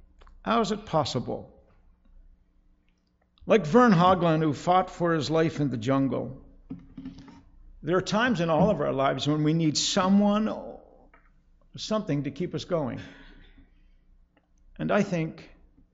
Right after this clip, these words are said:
David gives us the answer. It's the Lord who's our shepherd. The psalmist offered me these intriguing words. "Thou preparest a table before me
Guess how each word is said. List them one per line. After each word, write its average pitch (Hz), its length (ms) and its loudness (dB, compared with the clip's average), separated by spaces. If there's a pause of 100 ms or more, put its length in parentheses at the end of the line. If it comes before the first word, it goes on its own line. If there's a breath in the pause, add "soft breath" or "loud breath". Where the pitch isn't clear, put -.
(580)
David 156 360 -2
gives 139 200 -4
us 131 160 -6
the 135 120 -6
answer. 127 360 -10 (1200)
It's - 180 -10
the 214 80 -4
Lord 185 300 0
who's 127 180 -6
our 135 80 -6
shepherd. - 400 -10 (2250 soft breath)
The 131 120 -8
psalmist - 720 2 (840)
offered 202 340 2
me 175 160 2
these 156 260 0
intriguing 185 600 0
words. 123 560 -2 (1160)
"Thou 160 140 6
preparest 170 640 -2
a 151 60 -4
table 160 460 -4
before 127 400 -6
me 113 360 -10